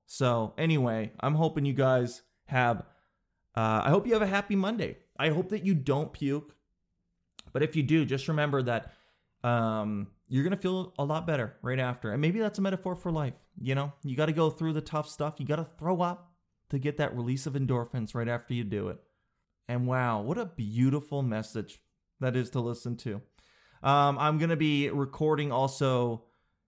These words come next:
a, an episode for a brand new podcast. Uh,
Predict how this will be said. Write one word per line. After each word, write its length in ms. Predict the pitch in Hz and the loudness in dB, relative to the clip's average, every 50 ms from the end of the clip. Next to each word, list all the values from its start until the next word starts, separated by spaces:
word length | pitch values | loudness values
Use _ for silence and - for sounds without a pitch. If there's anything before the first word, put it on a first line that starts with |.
| _ _ _ | _ _ _
a, 340 | - 120 120 123 120 120 - | -2 2 2 2 2 2 0
an 100 | 117 123 | 0 0
episode 500 | 123 127 127 - 123 - - 131 123 110 | 0 0 0 -2 -4 0 0 0 0 0
for 320 | - - 123 120 117 113 - | 0 0 2 2 2 2 2
a 80 | 110 | 0
brand 460 | 113 117 120 113 120 123 127 131 127 | 0 0 0 0 2 2 2 4 4
new 600 | 123 123 123 120 117 117 113 113 110 110 107 104 - | 4 4 2 2 2 2 2 0 0 0 -2 -2 -4
podcast. 960 | - - 120 110 107 107 - - 131 110 107 104 101 101 101 - - - - - | -6 -4 -2 0 0 -2 -2 -2 -2 0 0 0 0 -2 -4 -8 -14 -10 -4 -2
Uh, 580 | 110 110 107 104 104 104 104 104 104 104 107 | 0 0 0 0 0 0 0 0 0 -2 -2